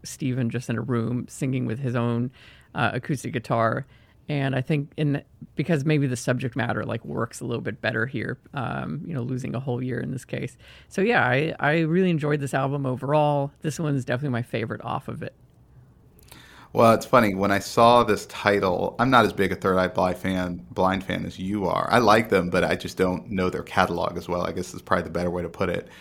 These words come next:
Speaker 2: And so when I saw this title, my immediate thought was, "This is, like, a covid-related song." <laughs> But this song is actually off
Speaker 1: Right.
Speaker 2: their debut album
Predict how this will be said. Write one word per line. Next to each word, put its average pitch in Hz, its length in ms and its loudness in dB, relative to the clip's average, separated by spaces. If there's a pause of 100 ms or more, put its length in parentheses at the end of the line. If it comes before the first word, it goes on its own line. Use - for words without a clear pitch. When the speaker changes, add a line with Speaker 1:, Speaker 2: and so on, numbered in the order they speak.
(160)
Speaker 2:
And 110 160 -2
so 110 100 2
when 107 120 4
I 107 60 4
saw 160 200 4
this 110 160 0
title, 113 540 4
my 101 160 2
immediate 98 440 0
thought 92 300 0
was, 90 340 -2
"This 95 200 -6
is, 95 120 -6
like, 87 160 -4
a - 60 -2
covid-related 92 1040 -2
song." 104 460 2
<laughs> - 40 -18 (280)
But - 180 6
this 135 200 4
song 139 300 6
is 104 160 0
actually - 320 4
off 190 120 8
Speaker 1:
Right. 139 60 0
Speaker 2:
their 113 120 0
debut 107 560 4
album 98 560 4